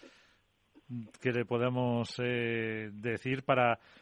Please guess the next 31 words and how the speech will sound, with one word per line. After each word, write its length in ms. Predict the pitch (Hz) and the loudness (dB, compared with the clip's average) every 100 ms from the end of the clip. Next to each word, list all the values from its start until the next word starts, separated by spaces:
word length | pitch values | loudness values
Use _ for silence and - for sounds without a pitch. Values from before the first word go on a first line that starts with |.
| - | -20
o 140 | - 131 | 0 0
expresarle 560 | - 123 - 147 143 | 2 0 2 2 2
quizás 260 | 117 139 135 | 0 2 2
los 160 | 117 110 | 2 -2
deseos 340 | 117 131 127 | -2 0 2
para, 520 | 135 127 123 117 113 | 2 4 4 4 2
para 240 | - 117 113 | 2 2 2
Alicante, 460 | 113 135 135 113 | 2 0 2 -2
para 260 | 113 107 107 | -2 -2 -2
el 100 | 101 | -2
próximo 800 | 120 120 - 123 123 123 123 117 | -4 -4 -4 0 0 2 0 0
torneo, 460 | - 117 131 147 156 - - - - | 0 2 2 2 0 -6 -20 -20 -6
en 180 | 127 123 | -2 2
el 220 | 123 117 | 0 0
que, 720 | - 123 120 110 107 98 98 113 | 0 0 2 0 -2 -6 -10 -10
eh, 880 | 110 104 98 98 92 90 90 - - | -8 -8 -8 -10 -12 -16 -20 -20 -12
si 260 | - 135 | -4 0
no 160 | 135 160 | 2 2
sale 440 | - 165 156 160 151 151 139 - - - 165 | 8 8 8 4 2 -6 -12 -20 -20 -20 -4
una 280 | 165 160 156 | 2 4 6
final, 420 | 156 156 180 151 | 6 6 4 4
tampoco 340 | 147 127 151 - | 2 4 4 4
pasa 220 | 135 139 | 4 4
nada, 240 | 156 127 | 4 4
¿no, 140 | 127 135 | 2 0
Arturo, 300 | 113 131 117 | 0 0 2
por 100 | 117 | 2
lo 40 | |
que 60 | 113 | 0
has 80 | 135 | -2
dicho? 280 | - 95 | -6 -12